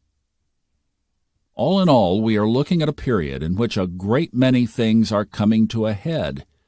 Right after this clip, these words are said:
both globally and personally. That's the nature of these planetary stations. The rubber meets the road.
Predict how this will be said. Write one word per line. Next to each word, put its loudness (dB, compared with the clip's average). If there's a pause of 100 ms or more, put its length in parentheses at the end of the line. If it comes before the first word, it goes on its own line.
(380)
both 0
globally 0 (160)
and 0
personally. -4 (640)
That's -6
the 2
nature 2
of -4
these -2
planetary -2
stations. -4 (600)
The -4
rubber 0
meets -4
the -2
road. -2